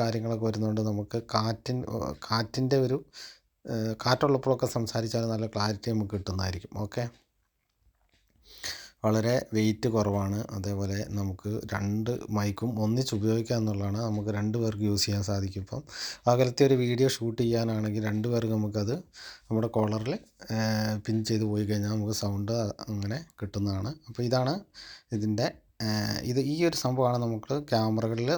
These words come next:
നമ്മൾ സാധിക്കുന്നത്. സാ-, ക്യാമറകളിൽ ഉപയോഗിക്കാം. അതേപോലെ നമുക്ക് GoPro അങ്ങനെ ഉണ്ടെങ്കിൽ അതിൽ ഉപയോഗിക്കാം. ഏഹ്, ഫോണിൽ ഉപയോഗിക്കാം. അങ്ങനെ നമുക്ക് ഏതിൽ വേണമെന്നാൽ ഈ ഒരു കണക്ടർ ഉപയോഗിക്കാവുന്നതാണ്. അപ്പോൾ ഇത്രയും കാര്യങ്ങളാണ് അതിൻ്റെ കൂ-, കൂട്ടത്തിൽ നമുക്ക് കിട്ടുന്നത്. ഇനി അതിൻ്റെ കൂട്ടത്തിൽ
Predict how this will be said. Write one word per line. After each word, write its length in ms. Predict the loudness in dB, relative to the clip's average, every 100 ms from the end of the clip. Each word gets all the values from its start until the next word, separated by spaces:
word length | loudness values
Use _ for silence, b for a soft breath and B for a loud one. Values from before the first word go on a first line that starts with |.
| 0
നമ്മൾ 160 | -2 -2
സാധിക്കുന്നത്. 360 | -2 -4 -4 -2
സാ-, 160 | -2 0 0
ക്യാമറകളിൽ 480 | 2 2 2 2 4
ഉപയോഗിക്കാം. 440 | 4 2 2 0 0
അതേപോലെ 380 | 0 0 -2 -2 -2
നമുക്ക് 300 | -4 -4 -2 0
GoPro 340 | -2 0 2 2
അങ്ങനെ 180 | 0 -2
ഉണ്ടെങ്കിൽ 320 | -2 -4 -2 0
അതിൽ 160 | 0 2 2
ഉപയോഗിക്കാം. 460 | 2 2 0 -4 -6 B B B B B 0
ഏഹ്, 720 | 2 4 2 2 0 0 -2 -2 -4 -6 -8 -10
ഫോണിൽ 300 | -4 -2 0 0
ഉപയോഗിക്കാം. 440 | 0 -2 -2 -2 -2
അങ്ങനെ 180 | -2 -2 -2
നമുക്ക് 220 | -2 -2 -2
ഏതിൽ 180 | 0 0
വേണമെന്നാൽ 360 | 0 -2 -4 -4 -4
ഈ 40 | -2
ഒരു 80 | -2
കണക്ടർ 300 | -4 -4 -2 -2
ഉപയോഗിക്കാവുന്നതാണ്. 640 | 0 0 2 2 2 0 -2
അപ്പോൾ 200 | -2 -2 -2 -4
ഇത്രയും 320 | -2 0 2 2
കാര്യങ്ങളാണ് 400 | 2 2 2 2
അതിൻ്റെ 160 | 0 -6
കൂ-, 100 | -8 -10 -6
കൂട്ടത്തിൽ 280 | -4 -2 0
നമുക്ക് 200 | 0 -2 -6
കിട്ടുന്നത്. 400 | -4 0 0 0 0
ഇനി 120 | 0
അതിൻ്റെ 220 | -2 -2 -4 B B B B B 2
കൂട്ടത്തിൽ 280 | 2 4